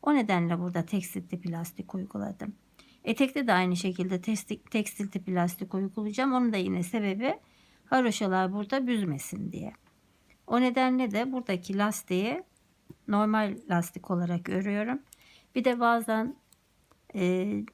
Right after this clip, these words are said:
kolu şey olabilir, uzun gelebilir bebeğe ilk zamanlarda. O ne, şimdi mesela bunu bir yaşa göre örüyorum ya.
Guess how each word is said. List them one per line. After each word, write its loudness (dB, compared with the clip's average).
kolu 2
şey 2
olabilir, 0
uzun 4
gelebilir 0
bebeğe -2
ilk -2
zamanlarda. 0
O 0
ne, -2
şimdi 0
mesela 0
bunu 0
bir 0
yaşa -2
göre -2
örüyorum 0
ya. -4